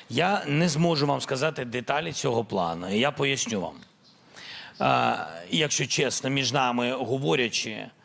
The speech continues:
чим менше людей знає плани української армії, тим швидше буде перемога і неочікуваний результат для росіян. І скажу вам відверто, а, наші контрнаступальні дії восени минулого року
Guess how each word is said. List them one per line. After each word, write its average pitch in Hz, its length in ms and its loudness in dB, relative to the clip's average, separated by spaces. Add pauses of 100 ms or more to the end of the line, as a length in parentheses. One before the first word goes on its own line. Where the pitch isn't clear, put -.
(280)
чим 165 220 0
менше 151 340 2
людей 135 400 2
знає 120 360 2
плани 117 580 0 (720)
української 123 600 2
армії, 120 420 0 (720)
тим - 180 4
швидше 165 380 2
буде 120 300 2
перемога 101 680 -2 (500)
і 135 100 2
неочікуваний 131 760 2
результат 110 500 0
для 110 160 2
росіян. 78 540 -2 (320)
І 123 60 0
скажу 143 280 0
вам 160 160 2
відверто, 95 640 0 (580)
а, 117 260 2 (340)
наші 151 320 2
контрнаступальні 151 1120 0
дії 120 440 2
восени 123 500 2
минулого 120 600 2
року 147 420 0